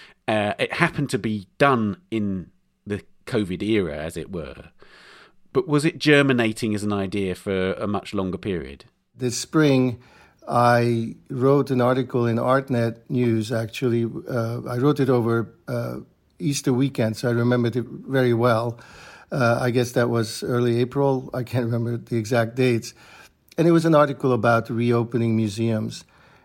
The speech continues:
Speaker 2: And it just hit a nerve. It really got a lot of people talking at the time. And I heard from dozens and dozens of museum directors, and it just became part of a larger conversation.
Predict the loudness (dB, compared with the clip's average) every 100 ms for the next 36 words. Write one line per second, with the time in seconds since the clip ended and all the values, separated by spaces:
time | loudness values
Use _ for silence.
0 | _ 0 2 2 0 -4 _ _ -6 -6
1 | -2 0 0 -4 0 2 4 4 4 2
2 | -2 -6 -8 -2 0 0 -2 0 0 2
3 | 2 0 0 -2 -4 -4 -4 0 0 0
4 | 0 -2 -4 -6 0 2 2 0 -6 -20
5 | -20 -20 -6 2 2 4 2 2 0 4
6 | 2 2 -2 -2 2 2 0 -4 -4 -2
7 | -4 0 0 2 0 0 -2 -2 -2 -4
8 | -6 -6 -2 -2 2 2 2 0 0 0
9 | -4 -2 -2 -2 -2 -2 -2 -6